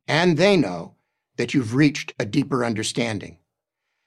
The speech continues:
This kind of understanding, by the way, is indispensable to achieving true intimacy. It explains why the mature person is able to have more intimate relationships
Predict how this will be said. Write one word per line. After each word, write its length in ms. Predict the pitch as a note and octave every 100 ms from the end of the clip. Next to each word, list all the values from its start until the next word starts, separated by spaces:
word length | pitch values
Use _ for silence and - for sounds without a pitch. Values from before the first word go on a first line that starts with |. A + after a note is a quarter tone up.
| _
This 160 | E3 D#3
kind 360 | - D#3+ A3 F#3
of 80 |
understanding, 640 | B2+ G#2+ G#2+ - A#2 A2+ A2
by 160 | A#2
the 100 | A#2
way, 220 | A2+ A#2+
is 180 | B2 - -
indispensable 960 | F3 F3 - - F3+ F#3 C#3+ G2+ F2 _ _
to 140 | - A#2+
achieving 520 | - F#3 D#3 C3 B2
true 520 | - E3+ D3+ C3 D3 D3
intimacy. 680 | C3+ D3 B2 - G2+ D2 _ _ _ _ _ _ -
It 80 | -
explains 560 | - - E3+ F3 D#3
why 260 | C3+ C#3+ F3
the 100 | E3+
mature 400 | C#3+ - G#3 A3
person 440 | G#3+ A#2+ - A#2+
is 100 | A#2
able 240 | C3+ B2+ B2
to 80 | A2+
have 200 | A2+ A2
more 380 | B2 D3+ F3+
intimate 380 | F3+ D#3 D#3 D3
relationships 800 | C3 C3 B2 A#2+ A2 A2+ G#2+